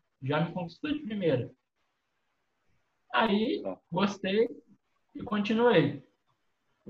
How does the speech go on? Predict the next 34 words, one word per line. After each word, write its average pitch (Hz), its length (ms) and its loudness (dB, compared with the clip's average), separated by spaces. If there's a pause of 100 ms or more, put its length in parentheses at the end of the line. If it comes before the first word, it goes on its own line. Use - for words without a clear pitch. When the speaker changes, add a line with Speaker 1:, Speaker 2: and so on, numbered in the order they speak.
(200)
Speaker 1:
Só 170 360 6
que, 208 380 -2 (380)
depois 156 360 4
de 170 60 6
alguns 165 400 2
meses, 190 560 0
eu 175 400 0
tive 165 320 2
um 175 120 -6
problema 143 360 0
de - 60 -8
saúde 127 680 0 (260)
grave, 135 460 4 (500)
relativamente 131 640 -2
grave 135 340 0
no 131 60 -2
ano 127 140 -4
passado, 156 560 4
eu 175 120 -2
tive 170 280 -4
que - 120 -20
parar. 170 420 2 (1500)
Aí 160 300 4
eu 202 100 2
fiz 208 280 0
dois, 156 500 4 (220)
três 147 340 -2
meses 160 540 0 (300)
de 139 140 -2
aula 151 400 2
e 175 60 -4
tive 151 320 -2
que - 80 -6
parar. 160 560 0